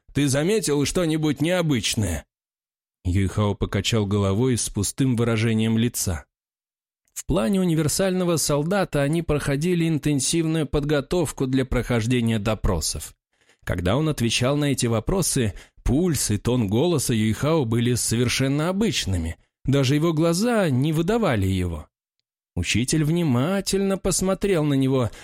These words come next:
прежде чем медленно покачать головой. Он достал металлическую палочку из духовного инструмента хранения на своем запястье, а затем сказал: "Я должен провести полный осмотр.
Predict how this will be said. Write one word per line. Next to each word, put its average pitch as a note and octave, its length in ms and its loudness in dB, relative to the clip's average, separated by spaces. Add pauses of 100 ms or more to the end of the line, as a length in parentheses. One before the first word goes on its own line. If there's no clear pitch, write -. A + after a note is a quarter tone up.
(120)
прежде C3 360 0
чем C3 220 0
медленно C3+ 560 0
покачать G#2+ 560 -2
головой. G#2+ 560 0 (560)
Он F#3+ 200 2
достал C#3+ 380 0
металлическую C#3+ 920 0
палочку C3 560 0
из G#2 120 0
духовного A#2+ 600 0
инструмента A#2+ 580 -2
хранения D3 600 0
на A2 140 2
своем A#2 340 0
запястье, A#2 680 0 (300)
а D3+ 120 0
затем C#3+ 320 0
сказал: A2+ 560 0 (600)
"Я C3+ 300 2
должен C3+ 460 2
провести C#3 640 0
полный D3 440 2
осмотр. - 540 -2